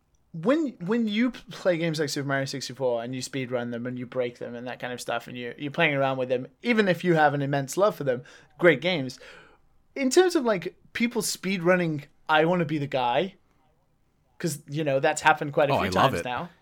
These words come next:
Speaker 1: Like, it, can you do it as well? Like, are y-, are, do you think you're
Speaker 2: Uh,
Speaker 1: like
Speaker 2: no, I can't speed run my game. I don't think it mix-, I don't think it fits my skill set.
Speaker 1: Okay.
Speaker 2: Um,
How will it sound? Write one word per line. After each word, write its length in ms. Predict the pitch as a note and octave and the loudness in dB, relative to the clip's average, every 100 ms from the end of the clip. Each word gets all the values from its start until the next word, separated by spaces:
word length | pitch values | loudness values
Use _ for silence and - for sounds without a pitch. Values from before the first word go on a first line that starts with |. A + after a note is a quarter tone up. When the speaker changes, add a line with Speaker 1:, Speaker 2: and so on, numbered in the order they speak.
| _ _ _ - | _ _ _ 0
Speaker 1:
Like, 320 | F3+ E3+ - - - - - - - - - E3 | 2 2 -2 -18 -20 -20 -20 -20 -20 -20 -12 -10
it, 120 | - - - - | -10 -18 -10 -2
can 180 | G3 | 0
you 220 | F#3 F#3 A#3+ | 2 2 4
do 180 | B3 | 4
it 80 | B3+ | 2
as 220 | G#3 D3+ | 0 -2
well? 400 | C#3+ D3 C#4 C#4+ D#3 | 0 0 0 -4 2
Like, 320 | E3 E3 - | 2 2 0
are 80 | D#3+ | 2
y-, 180 | D#3+ D3 F3 | 2 0 2
are, 100 | E3+ | 2
do 260 | C3+ - | 0 -2
you 100 | G3+ | -2
think 280 | G3+ F3+ - | 0 -4 -4
you're 160 | D3+ D#3+ | 4 10
Speaker 2:
Uh, 140 | D3+ | 10
Speaker 1:
like 80 | D3 | 10
Speaker 2:
no, 160 | C#3+ | 4
I 160 | A#2 C3+ | 4 2
can't 240 | - C3+ | 0 -4
speed 180 | - C3 | -4 -4
run 160 | A2+ G#2 | -4 -4
my 80 | F2+ | -8
game. 380 | E2 D2+ E2+ - _ - | -10 -12 -16 -20 _ -2
I 80 | G3 | 0
don't 100 | C4 | 0
think 140 | C#4 | 0
it 60 | A3 | 0
mix-, 320 | G3 - - - | 0 -4 -10 -6
I 80 | E3 | -6
don't 160 | A3 | -4
think 300 | - A3 - | -4 -6 -6
it 220 | D#3 _ | -10 _
fits 240 | - D3+ - | -14 -12 -8
my 100 | A#2+ | -10
skill 300 | - - F#2 | -10 -14 -14
set. 280 | - A#3 B3 - F3 _ _ _ _ _ - | -10 -10 -10 -18 -20 _ _ _ _ _ 4
Speaker 1:
Okay. 500 | G3+ F3 B2 A2+ - | 4 4 -4 -6 -12
Speaker 2:
Um, 640 | A2+ G#2+ G2+ F#2+ F2+ F2+ | -8 -6 -6 -8 -10 -14